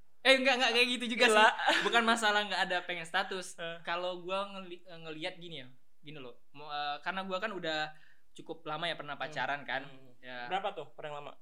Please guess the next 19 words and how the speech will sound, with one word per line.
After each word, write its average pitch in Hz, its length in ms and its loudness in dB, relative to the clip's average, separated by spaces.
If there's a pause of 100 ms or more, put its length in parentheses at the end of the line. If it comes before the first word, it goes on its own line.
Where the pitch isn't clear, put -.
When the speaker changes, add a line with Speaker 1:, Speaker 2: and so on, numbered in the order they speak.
(220)
Speaker 1:
Ya 143 260 -4
sekitar 147 380 -6
empat 151 200 -10
sampai 147 220 -12
lima 143 180 -10
tahun 147 380 -6
lah. 127 180 -2
Speaker 2:
Oke. 120 400 -16
Speaker 1:
Udah 135 300 -8
lama 131 320 -4
kan. 131 180 -2
Speaker 2:
Ah, 127 220 -12
ah. - 260 -16
Speaker 1:
Bar-, 139 280 -8
Bayi 156 260 -6
itu 196 80 -12
udah 160 160 -8
bisa 151 160 -10
ngomong, 151 480 -10